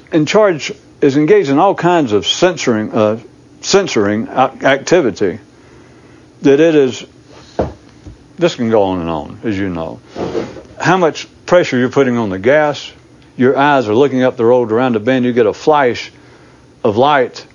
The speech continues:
and all kinds of things go on that are not part of conscious thought, about what that might be up ahead, how far it is, is traffic backed up, was that a blue light, is that a fire?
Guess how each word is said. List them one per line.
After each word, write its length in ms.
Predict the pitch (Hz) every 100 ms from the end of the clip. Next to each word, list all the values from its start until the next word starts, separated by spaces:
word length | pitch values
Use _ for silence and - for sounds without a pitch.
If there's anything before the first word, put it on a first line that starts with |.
| - - - - -
and 120 | 143 151
all 220 | 190 208
kinds 260 | 196 196
of 80 | 139
things 260 | - 131 120
go 140 | 127 123
on 180 | 123 120 - -
that 120 | 127
are 120 | 131
not 440 | 135 175 131 -
part 200 | - 143
of 100 | 120
conscious 420 | - 131 110 98 -
thought, 360 | 113 87 - _ -
about 320 | 117 120 -
what 200 | 202 160
that 140 | 156 127
might 240 | 131 123
be 100 | 135
up 140 | 131 120
ahead, 300 | 107 127 113
how 140 | 135
far 240 | - 135
it 60 | 123
is, 220 | 131 120
is 80 | 101
traffic 400 | - 147 131 101
backed 300 | 127 123 127
up, 240 | 123 120 - - -
was 180 | 117 107
that 180 | 131 123
a 80 | 104
blue 320 | 101 160 147
light, 360 | 135 135 127
is 120 | 127 110
that 160 | 113
a 60 | 95
fire? 580 | - 135 139 139 135